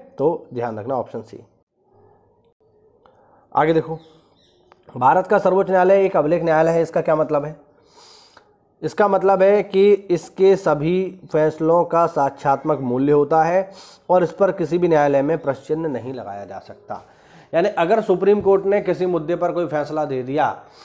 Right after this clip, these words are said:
तो वो फैसला फिर भारत की सभी अदालतों पर लागू होगा। बात समझ रहे हो कि नहीं? उसे फिर हर जगह मान्यता प्राप्त होगी,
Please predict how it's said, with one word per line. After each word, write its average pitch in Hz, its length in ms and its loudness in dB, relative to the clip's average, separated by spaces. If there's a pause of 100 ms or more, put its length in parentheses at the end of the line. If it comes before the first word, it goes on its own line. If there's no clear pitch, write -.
(200)
तो 151 80 -4
वो 208 300 4
फैसला 175 640 0
फिर 185 260 -6
भारत 143 580 -2
की 180 160 -10
सभी 135 400 -8
अदालतों 117 680 -8
पर 160 320 -4
लागू 107 560 -10
होगा। 101 680 -8 (920)
बात 110 140 -8
समझ 117 200 -10
रहे 165 120 0
हो 214 80 2
कि 208 80 -2
नहीं? 170 240 -2 (540)
उसे 196 360 2
फिर 185 220 -2
हर 156 220 0
जगह 127 280 -2
मान्यता 117 440 -2
प्राप्त 131 460 0 (720)
होगी, 135 580 -2